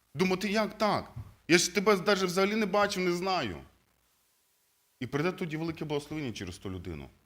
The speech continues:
Але чогось Господь хоче, щоб ми інколи самі пройшли це. Щоб ми відчули, знали ціну цього всього. Бо коли воно приходить легко, то і легко ми, знаєте, його відкидуємо. Прийшло, пішло, прийшло, ну, то ж. А коли от,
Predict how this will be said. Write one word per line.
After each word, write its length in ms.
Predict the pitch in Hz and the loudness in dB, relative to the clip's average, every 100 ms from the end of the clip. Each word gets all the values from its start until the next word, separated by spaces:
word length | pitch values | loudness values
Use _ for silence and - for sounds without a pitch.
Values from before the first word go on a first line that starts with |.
| _ _ _ _ 117 | _ _ _ _ -4
Але 160 | 139 | -2
чогось 300 | 143 185 190 | -2 -4 -4
Господь 320 | 156 - 147 135 | -4 -6 -8 -6
хоче, 280 | 175 165 | -6 -6
щоб 200 | 139 123 | -6 -6
ми 160 | 131 135 | -4 -6
інколи 340 | 139 139 131 131 | -6 -6 -4 -4
самі 280 | - 147 151 | -2 -2 -4
пройшли 380 | 110 101 90 | -4 -6 -8
це. 220 | 87 71 64 _ _ _ _ _ - | -8 -10 -12 _ _ _ _ _ -6
Щоб 160 | 127 | 0
ми 120 | 143 | 2
відчули, 580 | 151 156 - 170 139 82 | 2 0 -2 0 0 -2
знали 320 | 92 139 147 143 | -2 2 2 2
ціну 340 | - 165 165 | 0 0 0
цього 300 | - 110 101 | 2 2 2
всього. 480 | 98 - 123 76 - - _ _ | 0 0 0 -2 -8 -16 _ _
Бо 100 | 160 | -2
коли 120 | 220 | 2
воно 180 | 214 202 | 4 4
приходить 440 | 196 180 180 170 | 4 4 4 4
легко, 320 | 190 202 202 160 | 4 4 4 2
то 120 | 165 | 4
і 40 | |
легко 300 | 165 185 185 | 6 6 4
ми, 120 | 170 | 2
знаєте, 320 | 160 175 165 156 | 4 4 4 2
його 240 | 151 160 | 4 4
відкидуємо. 640 | 165 - 190 127 87 76 71 - - _ | 2 -2 0 2 0 -2 -6 -16 -20 _
Прийшло, 480 | 220 214 233 240 202 | 0 2 4 4 4
пішло, 600 | - 123 - 180 196 175 | 2 0 4 8 10 10
прийшло, 460 | - 180 - 214 151 | 6 2 4 4 6
ну, 160 | 156 147 | 2 0
то 120 | 175 | 0
ж. 160 | - - - - - - - - | -2 -6 -16 -16 -16 -16 -10 0
А 100 | - | 4
коли 240 | 165 165 | 8 10
от, 260 | 175 165 | 8 6